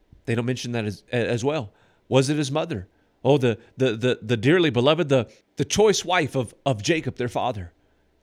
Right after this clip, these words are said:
No, the point of contention, the Bible points out, was the dreams. Their, their quote from them in verse number nineteen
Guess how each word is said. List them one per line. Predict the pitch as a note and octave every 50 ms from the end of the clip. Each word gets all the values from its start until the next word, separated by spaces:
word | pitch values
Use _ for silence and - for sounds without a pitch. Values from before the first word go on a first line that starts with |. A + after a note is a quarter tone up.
| _ _ _ _ _ - - - -
No, | - F#3 G3+
the | D#3+ D#3
point | C3 - - - G#3 A#3+ C4 A#3+ -
of | - D3+ -
contention, | - F3 D3 C3+ - - - A3 G#3+ G3 - - C3+ A2 G2+ G#2 G#2+ _ _ _ _ _ _ _ _ _ _ _ _ _ _ _ _ _ _ _ _ _ _ _ _ _ _
the | - G#2+
Bible | B2 D#3 F3+ E3 B2+
points | - - C3+ C3+ A2+ -
out, | B2+ A#2+ -
was | G#2+ A2+ F#2
the | F2 G#2+
dreams. | F2+ G#2+ A2+ A2 G2+ F#2 E2 D#2+ - - - _ _ _ _ _ _ _ _ _ _ _ _ _ _ _ _ _ _ - - - -
Their, | - A#2+ D3 F#3 G3+ G3+ F#3 G3+
their | - B2+ F3+ G#3+ G#3
quote | G#3+ - - - A#3+ F#3 C3 C3+ - - _ _ _ _ _ _ _ _ _ _
from | G3+ G#3+ G#3
them | F#3+ D#3+ C#3 B2
in | A#2 A2+
verse | C3 D#3 E3 -
number | F3+ D#3+ D3 C#3+
nineteen | D3+ D3+ - - - - E3 D3+